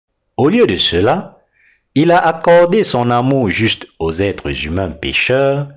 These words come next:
a accordé le salut à ceux qui croient en cet amour et les a amenés à le louer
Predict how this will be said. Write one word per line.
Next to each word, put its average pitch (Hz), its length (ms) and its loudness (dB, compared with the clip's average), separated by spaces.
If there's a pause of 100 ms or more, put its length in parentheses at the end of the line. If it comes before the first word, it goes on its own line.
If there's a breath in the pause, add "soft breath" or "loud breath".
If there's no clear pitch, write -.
(480 soft breath)
a 139 200 0
accordé 160 520 2
le 151 120 2
salut 135 440 2
à 98 100 2
ceux - 180 -2
qui 120 200 -2
croient 104 260 0
en 82 140 -2
cet 78 320 -6
amour 135 560 -2 (520)
et 80 140 -4
les 147 240 2
a 151 140 4
amenés 147 480 2
à 117 120 0
le 110 160 0
louer 107 680 -2